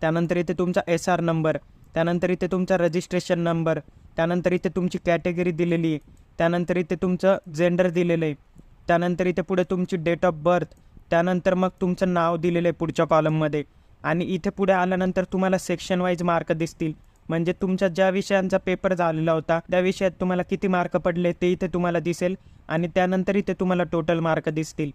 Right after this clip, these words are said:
तर अशा प्रकारे इथपर्यंत हे कॉलम होते आणि त्याच्या पुढे आल्यावर तुम्हाला इथे बघा तुम्हाला तुमचा रिमार्क बघायला भेटेल.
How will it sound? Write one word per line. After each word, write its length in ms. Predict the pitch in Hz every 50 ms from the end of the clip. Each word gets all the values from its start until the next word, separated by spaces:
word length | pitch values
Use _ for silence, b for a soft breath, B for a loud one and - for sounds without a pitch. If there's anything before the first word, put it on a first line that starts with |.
| - -
तर 80 | 170 - -
अशा 220 | 170 175 - 202
प्रकारे 440 | 190 - 190 185 - 196 190 190 202 - -
इथपर्यंत 460 | 170 156 - - 185 185 185 185 185
हे 160 | 185 175 170
कॉलम 340 | 151 175 170 160 175 175 175
होते 260 | 170 160 175 175 180 - -
आणि 200 | 147 160 175 170 -
त्याच्या 240 | - 180 170 - 190
पुढे 180 | - 190 185 185
आल्यावर 300 | 180 180 185 180 180 180
तुम्हाला 320 | - 190 180 185 180 175
इथे 200 | 170 175 - 185
बघा 240 | 165 - 170 175 170 - -
तुम्हाला 300 | 175 175 180 170 170 180 - -
तुमचा 300 | 175 175 - - 175 160
रिमार्क 380 | 170 170 170 170 170 170 - 160
बघायला 360 | 165 160 165 170 165 170 165
भेटेल. 340 | 151 151 143 - 147 139